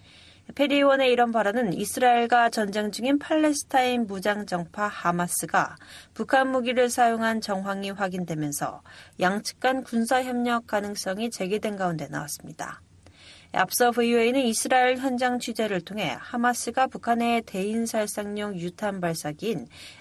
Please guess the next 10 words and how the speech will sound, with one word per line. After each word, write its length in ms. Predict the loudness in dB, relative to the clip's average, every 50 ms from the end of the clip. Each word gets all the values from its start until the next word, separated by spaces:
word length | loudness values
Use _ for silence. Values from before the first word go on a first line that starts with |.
| -4
에프 320 | -2 0 0 0 -2 -6 -6
세븐을 540 | -2 0 0 0 2 2 0 0 0 0
사용했으며, 760 | 0 -2 -2 -2 -2 -2 -4 -4 -4 -6 -6 -8 -10 -12 -12 -14 -18 -20 -20 -20 -20 -16 -4
더 140 | 0 0 2
나아가 480 | 4 4 2 4 4 4 4 4 4 0
에프 180 | 0 -2 -4
세븐의 480 | -4 -2 -2 -2 0 2 2 2 2 2
추진체 600 | 0 -2 -4 -2 2 2 2 2 2 2 0 0
부분을 400 | 0 -2 -4 -4 -4 -4 -6 -4
분리해 580 | -4 -2 -2 -2 -2 0 0 0 0 -2 -4